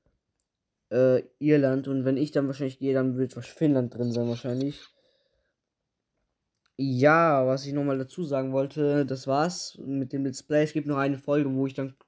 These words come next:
wahrscheinlich komplett verloren habe. Ja, aber ansonsten war's das.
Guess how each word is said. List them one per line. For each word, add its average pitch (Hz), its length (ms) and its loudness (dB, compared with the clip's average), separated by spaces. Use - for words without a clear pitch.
wahrscheinlich 135 340 -4
komplett 147 280 2
verloren 123 340 0
habe. 135 340 0
Ja, 139 260 4
aber 131 140 2
ansonsten 139 420 0
war's 143 320 2
das. - 480 -4